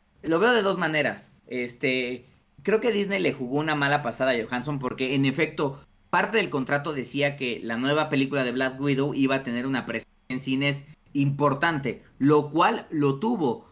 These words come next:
pero Disney, sabiendo cómo estaba la situación de que, este, eh, eh, ¿cómo se llama? De que, de que pandemia, de que mucha gente todavía tenía miedo de ir al cine, o de que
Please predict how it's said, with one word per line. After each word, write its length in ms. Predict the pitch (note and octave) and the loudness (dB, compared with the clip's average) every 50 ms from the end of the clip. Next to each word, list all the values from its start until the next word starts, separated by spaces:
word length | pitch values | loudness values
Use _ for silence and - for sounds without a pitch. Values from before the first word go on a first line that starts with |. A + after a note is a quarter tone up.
| _ _ | _ _
pero 220 | - D3+ D3+ D3+ D3 | 0 2 2 2 2
Disney, 340 | E3 G3 G3+ A3 A#3+ A#3 G3 | 0 -2 -4 -4 -4 -4 -4
sabiendo 540 | - F3+ C3+ C3 C#3+ D#3 E3 F#3 G3 F#3+ G3 | -2 -2 -2 0 -2 -2 -2 -2 -4 -4 -4
cómo 180 | - E3+ F3 F3 | -6 -8 -8 -6
estaba 260 | - - E3+ F3+ F3 | -2 0 2 2 2
la 100 | D#3 C3 | 2 0
situación 480 | C#3 B2+ - B2 A#2 - D3+ D3+ D#3 | -4 -6 -8 -8 -6 -4 -4 -4 -4
de 120 | D3+ D#3+ D3+ | -4 -4 -4
que, 200 | C#3+ C#3 A#2+ A2+ _ _ _ _ _ - | -2 -2 -2 -4 _ _ _ _ _ -8
este, 1300 | - B2 A#2+ A#2+ A#2 A#2 - - - B2+ B2 A#2+ A#2+ A#2+ A#2 A#2+ A#2 A#2 A#2 A#2 A#2 A#2 A#2 A#2 A#2 | -4 -2 -2 -2 -2 -6 -10 -8 -6 -4 -2 0 0 0 0 0 0 0 0 0 0 0 0 0 -2
eh, 120 | A2+ A2+ - - _ _ _ _ _ - | -4 -6 -8 -16 _ _ _ _ _ -12
eh, 840 | - A#2+ A#2+ A#2+ A#2 A#2 A#2 G#2+ - C3 C#3 C3+ B2+ B2 B2 B2 A#2+ | -8 -6 -6 -6 -6 -8 -10 -12 -12 -8 -6 -4 -4 -2 -4 -4 -4
¿cómo 180 | - D#3 E3 D#3+ | -6 -6 -6 -4
se 100 | C#3+ D#3 | -2 0
llama? 420 | C3+ C#3 D3+ F3 A3 - - - - - - _ _ - | 0 2 2 2 0 0 -4 -10 -18 -20 -20 _ _ -12
De 340 | A#2+ A#2+ C3 B2+ A#2+ - - | -2 2 2 2 2 0 -2
que, 460 | C3+ C3 B2+ B2+ B2 B2 A#2 - - | 0 0 2 2 2 2 0 -2 -4
de 180 | C3+ C3+ C#3 C#3 | -2 -2 0 0
que 180 | C#3 C3+ C3 | 0 0 -2
pandemia, 680 | C3 - - C3 C3 C3+ C#3 D3+ E3 D#3+ D#3+ D#3 D#3 D3+ | -2 -2 -2 0 0 2 4 2 2 2 2 0 0 0
de 100 | C3 B2+ | -2 -2
que 80 | - B2+ | -2 -4
mucha 240 | C3 C#3 C#3+ C#3+ E3 | -4 -4 -4 -4 -6
gente 220 | C#3+ D3+ C#3+ C3+ C3 | -6 -6 -6 -6 -6
todavía 280 | - D3 C#3+ C#3+ C#3 C#3 | -2 0 0 0 0 -2
tenía 240 | C3+ A#2+ B2+ B2+ | -2 -2 0 0
miedo 280 | B2+ C3+ C3+ C3+ C3 B2+ | 2 2 2 0 0 0
de 60 | B2+ | 0
ir 80 | C3+ B2+ | 2 2
al 120 | B2 A#2 G#2+ | 2 0 -2
cine, 460 | - C#3+ D3 - - C#3+ C#3 C#3 C3 | -2 -4 -4 -4 -2 -2 -2 0 -2
o 80 | A#2+ | -2
de 60 | A2+ | -4
que 60 | - | -8